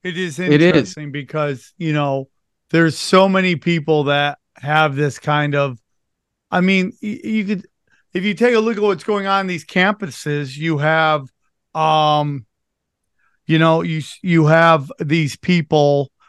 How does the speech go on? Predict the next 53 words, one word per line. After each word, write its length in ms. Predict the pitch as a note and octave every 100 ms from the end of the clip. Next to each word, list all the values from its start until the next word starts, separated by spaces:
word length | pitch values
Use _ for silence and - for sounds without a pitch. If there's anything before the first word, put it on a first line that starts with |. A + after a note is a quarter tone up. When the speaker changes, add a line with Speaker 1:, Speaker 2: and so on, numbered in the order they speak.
| _ _
Speaker 1:
who 480 | _ D#3+ D#3+ D#3 D3
basically, 960 | B2+ D#3+ D#3+ - D3+ - D3+ D3 C#3+ D3
um, 640 | D#3+ C#3+ C#3 C3+ C3 B2 _ _ _ _ _ _ _ _
you 100 | D#3+
know, 220 | D#3+ D#3+
are, 140 | D#3 D3+
like, 280 | D#3 D3 - _
col-, 300 | - E3+ F3+ -
uh, 340 | E3+ D#3 D#3
you 140 | F#3 F#3+
know, 180 | F3
Africans 640 | F3 F3+ E3 D3+ F3+ D#3+ D3+
only. 540 | E3 E3 E3 E3 E3
They 160 | E3 E3+
had, 120 | E3
like, 280 | E3 E3 -
on 180 | F3+ D#3+
Berkeley, 600 | D#3 D#3+ D#3+ - F3 F3
Speaker 2:
Right. 100 | D3+ _ _ -
Speaker 1:
they 80 |
had 160 | E3+ E3
African, 920 | E3+ F3 D#3+ F3+ C#3+ F3 E3+ E3 D3+ - _ _ _ _ F#3
i-, 120 | F#3 _ -
African-only 1300 | F3 E3 F#3 D#3 - F3 E3+ F3 - F3 F3 E3+ D#3+
graduation. 1000 | C#3 E3+ E3+ C#3 E3+ D#3+ D#3+ E3 - F#3+
Speaker 2:
Oh, 40 |
yeah, 480 | - D#4 D#4+ D4 B2+
yeah. 220 | A#2 G3 A3
Speaker 1:
I 80 |
mean, 260 | A3+ A3+ A3+
it's 180 | A3+ E3
just, 200 | C4 A3+
Speaker 2:
It's 60 | -
Speaker 1:
like, 160 | B3+
Speaker 2:
okay 280 | C#4+ A3 C4
to 60 | B3+
be 160 | G#3+
Speaker 1:
ridiculous. 380 | D3 D#3+ G3 E3
Speaker 2:
racist 240 | D3+ - D3+
if 140 | C#3
you're 160 | D3 C#3
a 60 |
minority 540 | B2 B2 A#2+ C3+ B2+ A#2
in 100 | G#2+
America, 640 | G#2 C#3 G#2+ G2+ - -
Speaker 1:
Well, 140 | A2+ F3
Speaker 2:
right? 80 | D4
Speaker 1:
my 80 | F#4
Speaker 2:
Like, 140 | -
Speaker 1:
whole 100 | E4
thing 240 | G3+ A#3 F#3+
is, 200 | E3 D3+
like, 360 | F3+ E3+ D#3